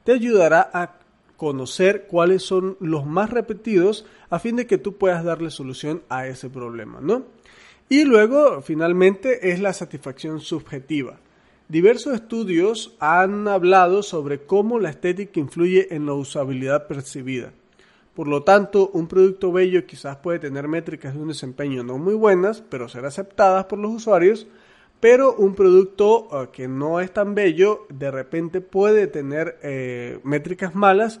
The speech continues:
y no puede ser aceptado por un usuario. Así que todo depende mucho de la satisfacción subjetiva o de la impresión que tenga que te-, tener un usuario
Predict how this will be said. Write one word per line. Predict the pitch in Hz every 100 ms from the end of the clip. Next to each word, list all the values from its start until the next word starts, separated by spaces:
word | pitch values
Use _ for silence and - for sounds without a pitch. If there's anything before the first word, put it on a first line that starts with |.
| -
y |
no | 156 160
puede | 160 175 156
ser | - 156 -
aceptado | 135 127 _ 131 131
por | 131
un | 131 127
usuario. | 131 170 170 131 127 _ _ _ _ _ _ _
Así | 151 135 185
que | - 208 220
todo | 175 180 190
depende | 180 139 165 180
mucho | 175 185 185 196 190 185
de | 143
la | 143 139 139 131 120
satisfacción | - 139 151 143 131 175 170
subjetiva | 180 - 139 - 233 226
o | 180
de | 147
la | 143
impresión | 139 139 135 - 185 202
que | 190
tenga | 156 160 160
que | 170
te-, | 151 147 147 151 -
tener | 156 139 143 151 -
un | 165 170
usuario | 165 - 165 165 196